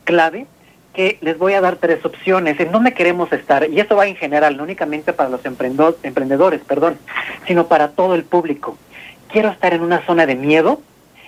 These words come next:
¿Quiero estar en una zona de crecimiento?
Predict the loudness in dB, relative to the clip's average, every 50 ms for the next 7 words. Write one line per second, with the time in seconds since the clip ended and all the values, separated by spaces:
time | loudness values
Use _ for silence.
0 | _ _ -10 -6 -2 -2 0 -2 0 0 0 0 0 0 0 -2 -2 -2 0 0
1 | 2 2 2 2 0 -2 -2 -2 -4 -4 -4 -6 -8 -12 -10 -8 -4 -2 0 0
2 | 0 0 0 0 0 0